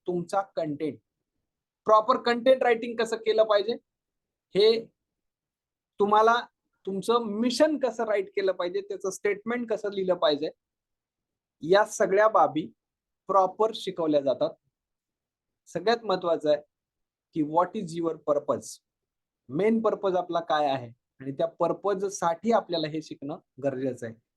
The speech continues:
आणि आपल्या सगळ्यांचा मेन पर्पज एकच आहे, सेल्स झाला पाहिजे.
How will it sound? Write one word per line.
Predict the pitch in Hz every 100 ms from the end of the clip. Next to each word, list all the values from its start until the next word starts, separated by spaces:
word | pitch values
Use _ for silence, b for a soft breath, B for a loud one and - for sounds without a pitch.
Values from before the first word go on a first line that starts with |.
| 131
आणि | 160
आपल्या | 165 175
सगळ्यांचा | 180 170 196 220 220
मेन | 208 196
पर्पज | 185 190 - 170
एकच | 170 165 143
आहे, | 143 143 _ _ _
सेल्स | - - 175 175 175 160
झाला | 143 131 135
पाहिजे. | 131 123 104